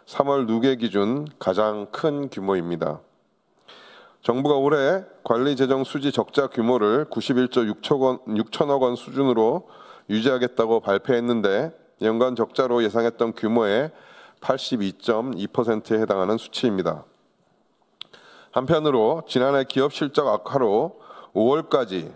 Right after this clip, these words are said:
법인세 실적 악화가 확실시되는 상황이라고 합니다. 그렇다면 올해 세수도 예상치를 밑돌 가능성이 큽니다.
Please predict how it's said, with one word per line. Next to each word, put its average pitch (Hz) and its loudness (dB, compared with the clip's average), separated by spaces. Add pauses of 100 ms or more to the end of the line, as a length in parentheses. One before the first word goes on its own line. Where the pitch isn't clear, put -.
(120)
법인세 123 0
실적 139 -2
악화가 110 0 (140)
확실시되는 127 0
상황이라고 107 0
합니다. 87 -4 (680)
그렇다면 120 0
올해 127 2
세수도 123 0
예상치를 113 0 (440)
밑돌 120 0
가능성이 98 -2
큽니다. 107 -2